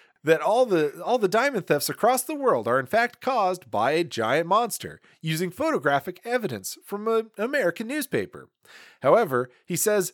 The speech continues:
"But this just doesn't count as proof," so everyone laughs at his giant monster theory. In the middle of all this, they get a telephone call from Mas-, <laughs> Masayo, uh, that Mark is drinking, quote, "Japanese tea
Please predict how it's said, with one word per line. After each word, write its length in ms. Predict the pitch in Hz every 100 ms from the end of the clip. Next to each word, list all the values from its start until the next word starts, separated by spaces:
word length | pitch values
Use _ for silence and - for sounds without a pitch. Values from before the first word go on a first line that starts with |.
| _
"But 120 | -
this 220 | 226 240
just 360 | - 135 202 196
doesn't 260 | 165 170 175
count 260 | 151 156
as 100 | 151
proof," 400 | - 127 85 - _
so 160 | - 127
everyone 340 | 185 240 254
laughs 320 | 262 269 240
at 120 | 135 107
his 100 | 92
giant 360 | 131 135 151
monster 400 | 139 127 127 139
theory. 420 | 123 98 82 69 _ _ _ _ - - - -
In 120 | 120
the 60 | 110
middle 280 | 165 208
of 100 | 131
all 140 | 95 92
this, 260 | 101 139 - _ -
they 120 | 320
get 140 | 226
a 60 | 277
telephone 500 | 320 349 359 170 113
call 220 | - 101
from 160 | - 180
Mas-, 280 | 185 170
<laughs> 40 | - 202 156
Masayo, 580 | 180 - 285 214 98 87 - - - -
uh, 160 | 139 135
that 140 | 156
Mark 280 | 160 247 233
is 100 | 151
drinking, 460 | - 175 160 127 92 _ -
quote, 400 | 202 127 - -
"Japanese 640 | 123 151 190 196 247 240
tea 500 | - 294 302 180 180